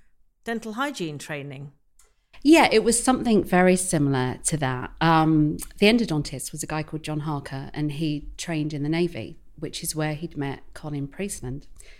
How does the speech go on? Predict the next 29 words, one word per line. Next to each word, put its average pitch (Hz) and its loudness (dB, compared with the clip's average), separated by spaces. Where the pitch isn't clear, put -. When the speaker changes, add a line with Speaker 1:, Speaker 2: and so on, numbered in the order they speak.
Speaker 2:
who 165 -4
was 156 -6
our 143 -6
periodontist. 143 -8
So 185 4
Colin 208 0
came 190 0
along 147 0
just - -6
doing 160 0
one 165 -2
day 170 -4
a 165 -4
month, 165 -4
it - -12
started, 131 -10
um, 147 -6
just 160 -8
some 147 -4
local 170 -4
perio 156 -6
referrals. 143 -10
Um, 220 2
and 190 -2
that 269 -2
was 180 -2
crazy, 175 0
really. 139 -4
It - -4